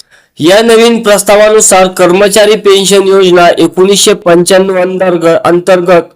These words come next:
येणाऱ्या पेन्शन धारकांच्या पेन्शन मध्ये तब्बल तीनशे तेहतीस टक्के वाढ होण्याची शक्यता आहे.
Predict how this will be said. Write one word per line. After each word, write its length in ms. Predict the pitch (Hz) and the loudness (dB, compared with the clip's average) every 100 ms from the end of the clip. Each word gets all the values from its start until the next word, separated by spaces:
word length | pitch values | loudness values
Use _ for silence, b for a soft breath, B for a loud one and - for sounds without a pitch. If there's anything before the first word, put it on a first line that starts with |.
| b b b b | b b b b
येणाऱ्या 480 | 165 170 196 220 240 | 0 2 2 2 0
पेन्शन 460 | 226 214 196 214 | 0 -2 0 0
धारकांच्या 580 | 196 190 196 196 185 190 | 0 0 0 0 0 -2
पेन्शन 480 | 190 185 180 196 196 | 0 0 0 0 0
मध्ये 380 | 196 190 175 185 - | 0 0 0 -4 -2
तब्बल 380 | 175 160 202 214 | -4 -2 0 0
तीनशे 500 | 190 202 202 185 208 | -2 -2 -2 0 -2
तेहतीस 600 | 202 190 180 180 196 - - | -2 -2 -2 -2 -4 -4 -4
टक्के 300 | 190 190 190 | -4 -2 0
वाढ 360 | 151 147 175 | 2 2 0
होण्याची 500 | 180 165 180 175 175 | 0 0 0 0 -2
शक्यता 500 | 180 165 156 165 147 | -2 -4 -4 -2 -2
आहे. 220 | 143 139 | -2 -4